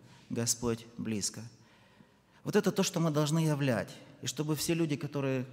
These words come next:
вокруг нас, они могли сказать: "Вот это кроткий человек". То есть человек, имеющий самообладание. То есть это не раздражительность,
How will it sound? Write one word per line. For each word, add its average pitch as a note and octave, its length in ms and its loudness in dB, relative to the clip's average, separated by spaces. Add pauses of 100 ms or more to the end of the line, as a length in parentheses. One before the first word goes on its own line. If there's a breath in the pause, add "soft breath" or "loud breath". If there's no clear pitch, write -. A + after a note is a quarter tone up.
(400)
вокруг C3 360 -2
нас, D3+ 480 0
они B2 220 4
могли B2 340 2
сказать: A#2 400 -2
"Вот C3+ 80 -8
это - 160 -4
кроткий - 340 -6
человек". G#2+ 460 -6
То D3+ 100 -6
есть C3+ 180 -4
человек, E3+ 320 -2 (380)
имеющий B2+ 480 2
самообладание. A#2 960 0 (1800 soft breath)
То D3 100 4
есть C3 180 4
это C#3+ 180 2
не F3 160 6
раздражительность, C3 960 2